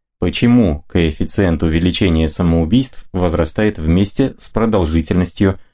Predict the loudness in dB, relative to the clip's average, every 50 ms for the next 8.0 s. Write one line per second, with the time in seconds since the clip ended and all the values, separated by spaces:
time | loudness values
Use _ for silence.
0 | _ _ -4 -2 0 2 2 2 2 2 0 0 0 2 2 2 2 2 0 -2
1 | -2 -4 -14 _ _ _ _ _ _ _ _ _ _ _ _ -6 -4 -2 0 0
2 | -2 -2 0 -2 -4 -4 -2 -4 -2 0 2 2 2 2 0 -4 -8 _ _ _
3 | _ _ _ _ _ _ -20 -10 -4 -2 0 0 -2 -4 _ -12 -10 -6 -2 -2
4 | -2 0 0 0 2 2 2 0 -2 -4 -6 -4 -2 0 2 2 2 2 0 0
5 | 0 0 0 2 2 2 4 4 2 0 0 -2 -6 -8 _ _ _ -2 0 2
6 | 2 2 2 4 2 2 2 0 0 0 2 2 2 2 0 0 -4 -8 -14 _
7 | _ -2 -2 0 0 0 0 0 2 2 2 2 2 2 0 -2 -2 -2 -2 -4